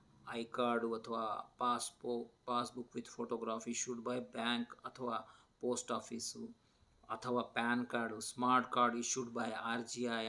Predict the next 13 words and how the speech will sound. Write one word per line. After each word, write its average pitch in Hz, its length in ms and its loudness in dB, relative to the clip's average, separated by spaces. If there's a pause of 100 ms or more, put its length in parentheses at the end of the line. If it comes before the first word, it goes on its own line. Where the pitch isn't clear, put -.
(120)
under 127 360 -6 (100)
ಎನ್ 113 100 -8
ಪಿ 117 200 -4
ಆರ್, 110 280 -4 (400)
ಮನ್ರೇಗಾ 120 520 2
ಜಾಬ್ 117 520 0
ಕಾರ್ಡ್, 113 320 -2
ಮಹಾತ್ಮ 113 420 -2
ಗಾಂಧಿ 120 300 2
ನ್ಯಾಷನಲ್ 117 540 -2
ರೂರಲ್ 117 340 -2
ಎಂಪ್ಲಾಯ್ಮೆಂಟ್ 120 680 -4
ಗ್ಯಾರಂಟಿ, 113 640 -6